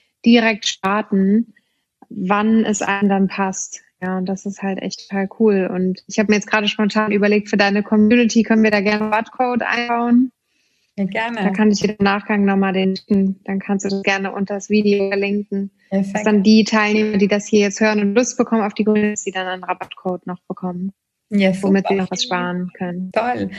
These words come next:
Speaker 1: Ja,
Speaker 2: Ja, und ich kann
Speaker 1: genau.
Speaker 2: nur sagen, also das Gericht von der Cooking Session war wirklich sehr, sehr lecker. Also
Speaker 1: Ja.
Speaker 2: mega.
Speaker 1: Das war
Speaker 2: Hat
Speaker 1: wirklich
Speaker 2: Spaß
Speaker 1: sehr
Speaker 2: gemacht.
Speaker 1: lecker. Ja, ne?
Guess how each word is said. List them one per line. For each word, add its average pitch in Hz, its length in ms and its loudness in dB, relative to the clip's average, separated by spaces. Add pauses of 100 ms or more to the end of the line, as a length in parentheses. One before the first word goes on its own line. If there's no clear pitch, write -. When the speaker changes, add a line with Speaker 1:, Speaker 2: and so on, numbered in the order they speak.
(120)
Speaker 1:
Ja, 214 240 -2
Speaker 2:
Ja, 233 80 0
und 247 80 -4
ich 202 160 -10
kann 220 80 -2
Speaker 1:
genau. - 140 0
Speaker 2:
nur 277 120 2
sagen, 226 460 -2
also 214 540 -2
das 214 180 0
Gericht 233 420 -2
von 214 280 -2
der 208 180 0 (100)
Cooking 262 320 -2
Session 208 480 -2
war 190 160 2
wirklich 202 720 -6 (300)
sehr, 226 340 0
sehr 165 220 0
lecker. 180 640 -4 (120)
Also 190 320 0
Speaker 1:
Ja. 202 280 0 (1300)
Speaker 2:
mega. 190 720 0
Speaker 1:
Das - 180 -16
war 208 60 2
Speaker 2:
Hat 202 80 0
Speaker 1:
wirklich 202 220 -2
Speaker 2:
Spaß 208 80 2 (100)
Speaker 1:
sehr 185 60 -6
Speaker 2:
gemacht. 185 260 -8
Speaker 1:
lecker. 190 260 -8 (360)
Ja, 202 280 0
ne? 202 340 -2